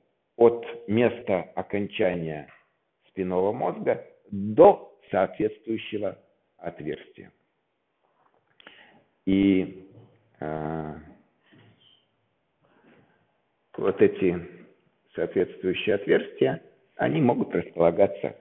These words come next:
на много сантиметров ниже. Теперь я опять уберу систему скелета, вернёмся непосредственно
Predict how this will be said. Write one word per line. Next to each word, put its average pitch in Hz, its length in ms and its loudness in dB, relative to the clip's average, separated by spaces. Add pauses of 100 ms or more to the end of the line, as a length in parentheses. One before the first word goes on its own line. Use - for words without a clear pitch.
на 76 120 -4
много 90 380 2
сантиметров 80 560 -6 (120)
ниже. - 240 -16 (3000)
Теперь - 680 8
я 110 140 12
опять 101 320 10
уберу 85 360 4
систему 87 480 0
скелета, 131 500 2
вернёмся 87 600 2
непосредственно 80 1080 -2